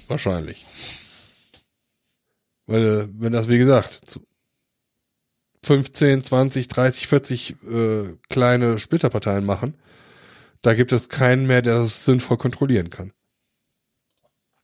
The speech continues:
Wie gesagt, die Fünf Prozent Hürde hat einen sehr sinnvollen, äh, Hintergrund.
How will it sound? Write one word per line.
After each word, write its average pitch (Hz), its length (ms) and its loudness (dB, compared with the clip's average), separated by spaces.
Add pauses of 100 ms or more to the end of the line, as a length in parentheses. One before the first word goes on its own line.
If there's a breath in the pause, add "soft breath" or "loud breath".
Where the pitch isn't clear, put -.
(2250)
Wie 131 120 4
gesagt, 139 400 0 (440)
die 110 500 2
Fünf 139 240 -4
Prozent 139 400 -2
Hürde 143 400 2 (880)
hat 135 260 -2
einen 131 220 0
sehr 135 200 4
sinnvollen, 131 1000 -2 (180)
äh, 127 200 0
Hintergrund. 104 580 -2